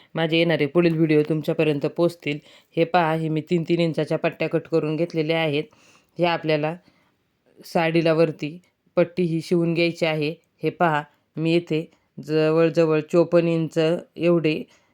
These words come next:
पिसाचे हे कापड कट करून घेतलेले आहे. त्रेपन्न इंच आहे. तुम्ही हे एकमेकांना जोडून घ्या. तुम्हाला कापड जर कमी वाटत असेल तर तुम्ही एकमेकांना जोडून घ्या.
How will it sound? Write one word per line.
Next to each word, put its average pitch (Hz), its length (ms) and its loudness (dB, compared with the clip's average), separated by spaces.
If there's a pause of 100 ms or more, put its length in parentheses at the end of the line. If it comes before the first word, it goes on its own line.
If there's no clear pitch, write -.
(1000)
पिसाचे 185 420 0
हे 165 80 0
कापड 156 380 -2
कट 175 160 2
करून 160 360 0
घेतलेले 156 380 -2
आहे. 156 260 -2 (1400)
त्रेपन्न 165 340 2
इंच 165 200 -2
आहे. 160 340 0 (560)
तुम्ही 180 240 4
हे 160 160 4
एकमेकांना 156 560 -2
जोडून 165 420 0
घ्या. 156 220 -2 (1300)
तुम्हाला 175 280 2
कापड 156 340 0
जर 156 140 0
कमी 160 280 0
वाटत 156 360 0
असेल 165 400 -4 (400)
तर 156 60 0
तुम्ही 165 540 -4
एकमेकांना 151 480 -2
जोडून 156 320 -2
घ्या. 143 180 -6